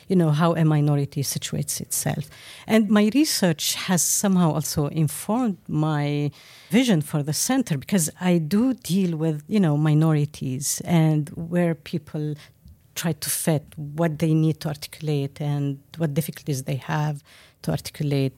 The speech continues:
their identity when they're only a minority. So even, like, it's not just the academic knowledge. Like, I visited a community like that. I know how they feel when, you know, they are a minority surrounded by a majority and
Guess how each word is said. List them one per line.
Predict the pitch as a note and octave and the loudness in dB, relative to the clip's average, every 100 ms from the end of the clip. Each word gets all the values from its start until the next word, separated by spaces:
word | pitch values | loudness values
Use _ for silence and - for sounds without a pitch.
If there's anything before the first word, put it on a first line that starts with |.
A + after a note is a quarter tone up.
| _ | _
their | - E3+ D3+ C#3+ C#3 D3 - | -12 0 2 4 0 -2 -2
identity | D#3 C3+ C#3 C#3 D3+ - C#3+ C#3+ | 0 2 2 0 -4 -8 -6 -6
when | D#3 E3+ D#3 D3 | -6 0 2 2
they're | C#3 C#3+ D3 | 2 -4 -2
only | D#3 C#3 C#3+ D3+ | -2 -2 -4 -2
a | D3+ | 0
minority. | C#3+ C#3+ C#3+ C#3+ - - | 0 -2 -4 -6 -8 -8
So | D3 - E3+ | -2 0 0
even, | G#3 G3 F3+ | 2 4 4
like, | E3 D3+ - - - - - | 2 -2 -12 -20 -20 -10 -2
it's | G3 - | 0 4
not | B3 B3 | 4 4
just | G#3 F3 | 0 -2
the | |
academic | C#3+ D#3 E3 D#3 - | -2 2 2 2 0
knowledge. | D3+ B2 - | 0 0 -2
Like, | E3 D3+ | -2 0
I | E3 E3 | 2 2
visited | D3 C3+ E3+ G#3 - C3 C3+ - | 2 0 0 0 -2 -6 -6 -12
a | |
community | - C#3 C3+ - | -2 -2 -2 -6
like | C#3+ C#3 - | -10 -12 -10
that. | C#3+ D3 - | -8 -8 -4
I | E3 | 2
know | F3 | 4
how | D#3+ E3 | 4 2
they | D3 C#3+ | 2 -2
feel | - D3+ C#3+ C#3 C#3+ | -2 -2 -2 -2 -2
when, | C#3+ C3+ C#3+ D3 - _ _ _ | -4 -4 -4 -6 -10 _ _ _
you | F3 | -2
know, | D#3 | 0
they | D3 D#3 | 0 0
are | D3 C#3 | -2 0
a | D3+ | 0
minority | C#3+ C#3 C#3 C3+ C#3 D3 | 2 2 0 -2 -2 -2
surrounded | C#3+ - C#3+ C3+ C#3+ D3+ | -2 -2 -2 -4 -6 -6
by | D3 | -2
a | C#3+ | 2
majority | C#3+ C#3 D3 C#3 C#3+ - - - D3 | 2 2 0 -2 -4 -8 -8 -4 -2
and | C#3+ D3 | -2 -4